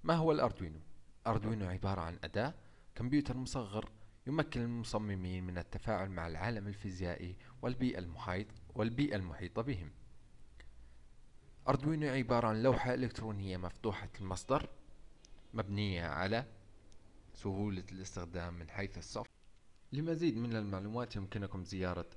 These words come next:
أردوينو دوت سي سي، حيث سنقوم بذلك لاحقا لتحميل برنامج أردوينو آي دي. لنلقي نظرة على إحدى أشهر لوحات الأردوينو،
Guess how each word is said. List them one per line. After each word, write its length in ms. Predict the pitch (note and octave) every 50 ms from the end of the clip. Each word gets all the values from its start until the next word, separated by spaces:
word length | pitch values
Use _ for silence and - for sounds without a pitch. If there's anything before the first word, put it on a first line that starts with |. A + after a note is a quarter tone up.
| -
أردوينو 560 | A#2+ A#2 A2 G#2 G2+ G2+ G2 G2 F#2+ F#2+ G2
دوت 260 | F#2+ F2+ - E2+ - - - -
سي 260 | - - G2 F2 E2+
سي، 340 | - - - - C3+ C3+ - - - - - - - - - - - - - - - - -
حيث 280 | - - A2+ A2 - A2
سنقوم 540 | G2+ - - - G2 F#2 E2+ - A2 G#2 G2
بذلك 420 | G2+ G2 G2 F#2+ F2 F2 - -
لاحقا 540 | F2 F#2 G2 G2 G#2+ G#2+ - - B2 C#3+ D3+ - - - - - -
لتحميل 480 | G2+ G2 - - - - G2+ F#2+ F2
برنامج 540 | - - E2+ E2 F2 F2 E2+ E2+ E2+ E2 - -
أردوينو 500 | F2+ E2+ - - - E2+ E2 E2 E2 - -
آي 60 | E2+ D#2
دي. 280 | - - D#2+ D2 - - - - - - - - - - - - - - -
لنلقي 440 | D3 E3+ F#3 G3 F#3 - - A#2 A2
نظرة 300 | G#2 F#2+ F2+ F#2+ G2 G#2
على 600 | A2+ - - F#2 F#2 F#2 F#2 F#2 G2 G2+ - - - - - - - - - - - -
إحدى 240 | G#2+ A2+ A2 A2 A#2+
أشهر 560 | - - D#3 - - - C3 D#3 D#3+ - - - - - - - -
لوحات 500 | - A2+ G#2+ G2 - A2 A2 G2+ G2 -
الأردوينو، 640 | G#2 G2+ - - B2 A#2 G2+ G2+ F#2 F#2+ E2+ E2 D#2